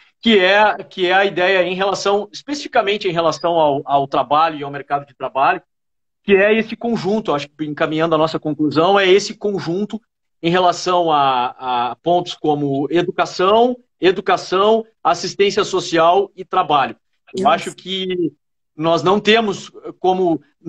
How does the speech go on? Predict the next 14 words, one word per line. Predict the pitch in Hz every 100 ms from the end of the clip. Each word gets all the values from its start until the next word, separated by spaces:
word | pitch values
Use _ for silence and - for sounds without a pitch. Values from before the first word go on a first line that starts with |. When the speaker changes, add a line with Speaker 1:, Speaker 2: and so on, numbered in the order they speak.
| 170
Speaker 1:
ah, | 175 160 151 143 135
chegar | - 175 156
a | 180
uma | 214
efetividade | 202 190 190 160 160 160 175 180
sem | - 180 190 - _
esse | 185 190 202
diálogo. | 160 170 156 135 117 _ _ _ _ _
E | 180 190 185 175
chamo | - 208 240
atenção | 240 214 185 - 202 208
pra | 175 156
isso, | 151 220 220 160
Luciane, | 147 147 151 139